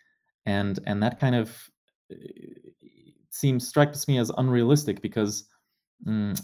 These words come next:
if that company goes bankrupt or the government seizes those servers or something happens, then that entire, um, virtual world where people spend a lot of time and effort and money and,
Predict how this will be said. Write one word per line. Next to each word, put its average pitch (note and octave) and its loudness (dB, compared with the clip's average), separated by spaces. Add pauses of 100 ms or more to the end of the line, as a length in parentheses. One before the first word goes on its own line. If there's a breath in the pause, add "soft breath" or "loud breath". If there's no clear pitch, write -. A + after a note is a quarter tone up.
if - -8
that C#3+ 0
company B2 2
goes G#2 -2
bankrupt G#2 0
or G2 2
the F#2 -4
government F#2+ 0
seizes G2 -2
those F#2+ -2
servers G2 -2
or F#2+ -2
something A2+ -2
happens, G2 -4 (240)
then G#2+ 0
that G#2 4
entire, A#2 2 (500)
um, G2+ -2 (340)
virtual A#2 2
world G2+ 2
where G2+ -4
people G#2 0
spend G2 -2
a F#2+ 0
lot G2 2
of G2+ -2
time G2+ -4
and G2 -4
effort G2+ -4
and F#2+ -2
money G2 -2
and, F#2 0